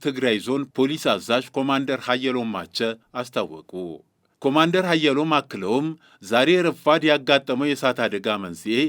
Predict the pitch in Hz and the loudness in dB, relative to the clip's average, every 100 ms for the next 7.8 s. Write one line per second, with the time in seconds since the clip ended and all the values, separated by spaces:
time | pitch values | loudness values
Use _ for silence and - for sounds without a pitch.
0 | 110 95 120 131 131 123 160 165 143 151 | -2 0 0 2 2 2 2 0 -2 -2
1 | - 143 135 131 117 104 98 131 110 80 | 0 0 2 2 0 -4 -4 -6 -8 -10
2 | - 87 87 78 _ _ 110 120 127 143 | -10 -8 -8 -10 _ _ 0 2 2 2
3 | 175 156 156 147 123 107 139 151 - 123 | 2 2 2 2 0 0 -2 0 0 4
4 | 156 165 156 123 127 151 165 151 151 151 | 4 4 0 0 -2 -2 -2 -2 -2 0
5 | 151 143 123 104 90 90 - 123 151 143 | -2 -2 -2 -4 -6 -10 -4 -2 -2 -6
6 | _ - - 131 156 160 151 147 143 139 | _ -20 -2 2 2 2 0 0 0 0
7 | 139 131 120 113 107 - 98 110 | -2 0 2 2 -2 -6 -6 0